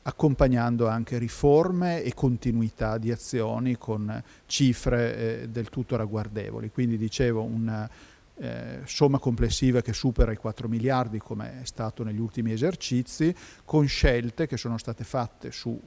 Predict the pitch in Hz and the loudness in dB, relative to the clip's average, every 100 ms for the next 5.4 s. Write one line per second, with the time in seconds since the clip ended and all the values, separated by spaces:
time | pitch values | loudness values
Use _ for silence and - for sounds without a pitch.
0 | 127 - 58 - 123 120 - - _ - | -14 -14 -14 -14 -14 -16 -18 -20 _ -16
1 | - 120 131 131 117 - 113 - 117 117 | -6 0 2 4 2 -2 -4 -4 -4 0
2 | 131 113 - - - 160 120 113 - 117 | 0 0 -4 -6 4 4 6 2 -2 -4
3 | 113 107 - 123 135 131 110 107 - - | -4 -4 -2 0 2 0 -2 -6 -12 -6
4 | 113 107 - 123 113 104 104 107 117 123 | -6 -4 0 2 2 -2 -4 -2 -2 -2
5 | - 110 107 | -4 -6 -6